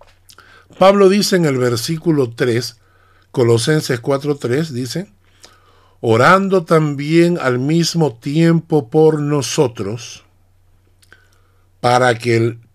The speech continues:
Señor nos abra puerta para la palabra, a fin de dar a conocer el misterio de Cristo, por el cual también estoy preso, para que lo manifieste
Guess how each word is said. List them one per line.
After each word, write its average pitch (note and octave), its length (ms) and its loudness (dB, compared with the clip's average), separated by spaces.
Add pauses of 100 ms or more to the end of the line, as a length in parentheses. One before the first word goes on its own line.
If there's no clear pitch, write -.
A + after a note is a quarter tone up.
Señor B2 540 0
nos C#3+ 320 -2
abra C#3+ 420 -2
puerta D3+ 600 0
para A2+ 260 -2
la G#2 200 -4
palabra, G#2+ 680 -4 (800)
a A#2 120 0
fin A3 360 0
de F3 120 4
dar D#3+ 200 2
a D#3 80 0
conocer C3+ 720 -2
el A#2+ 220 0
misterio F3 760 0
de C#3+ 220 -2
Cristo, F3 680 -6 (840)
por A#2 180 4
el G#2+ 200 -2
cual D#3 360 0
también C3 500 -4
estoy C#3+ 340 -2
preso, G#3+ 500 -10 (1040)
para A#2 260 2
que A#2 140 -4
lo A#2 120 0
manifieste C#3 920 -6